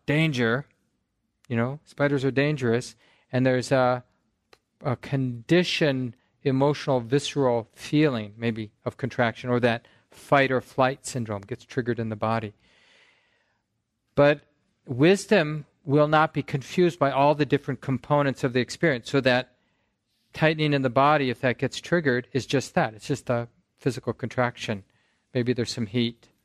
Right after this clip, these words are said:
right? So that's just heat. And then the idea of danger, well, that's just a thought. It's like a little red light. Danger, danger, danger. And okay, okay,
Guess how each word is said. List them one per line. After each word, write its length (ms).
right? 200
So 80
that's 220
just 260
heat. 360
And 100
then 200
the 320
idea 420
of 100
danger, 640
well, 100
that's 300
just 540
a 80
thought. 420
It's 100
like 140
a 40
little 200
red 260
light. 240
Danger, 560
danger, 480
danger. 640
And 100
okay, 240
okay, 360